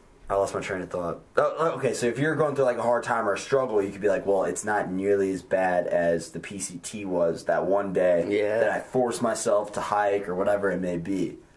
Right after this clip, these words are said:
Speaker 2: Yeah, and you do draw. I do draw on it for some of that. So some of the stuff where, you know, stuff gets tough, I need to push. And also when, you know, I'm sad or something, I need to look back on that. I'll pull up pictures and be like, "Ah,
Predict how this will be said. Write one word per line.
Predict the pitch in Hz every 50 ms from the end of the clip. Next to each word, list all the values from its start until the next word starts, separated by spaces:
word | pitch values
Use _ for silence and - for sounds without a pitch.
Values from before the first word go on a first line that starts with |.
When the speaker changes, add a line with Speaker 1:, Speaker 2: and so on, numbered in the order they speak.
| - - - - - -
Speaker 2:
Yeah, | - 160 151 135 123 107 - - - - - - - - - - -
and | - 165
you | 185 190
do | 185 220 214
draw. | 185 165 165 156 139
I | 151 156
do | 151 156 170 151
draw | 120 135 131 123
on | 117 117 117
it | 107 -
for | - - 113 101 104 92 - - - -
some | - - - 139 127
of | 123
that. | 127 123 123
So | - 123
some | 131 - 170 156
of | 156
the | 151 147
stuff | - - 135 131 135
where, | 131 131 127
you | 117 - 131 131
know, | 123 120 120 120 - - - - - - - - - - - - - -
stuff | - - - - 165 147 - -
gets | 156 139 - -
tough, | - - 147 143 143 135 -
I | 139
need | 135 135
to | 131
push. | 131 - 139 131 131 151
And | 160
also | 180 175 175 170 - - 165 151
when, | 147 147 147 143 143
you | 143 135
know, | 131 131 127 127 127
I'm | 131 131 131 131 131
sad | - - - 143 127 127 131 127
or | 123
something, | - 135 131 123 123
I | 131
need | 131 131 131 127
to | 127
look | 131 131 127 131 131
back | 131 127 127 127 -
on | 123 123
that. | 127 123
I'll | 127 131
pull | - - 147
up | 131 - -
pictures | - 127 120 - - 120 131 131
and | 135 127
be | 135 139
like, | 147 143 147
"Ah, | 156 160 151 151 143 139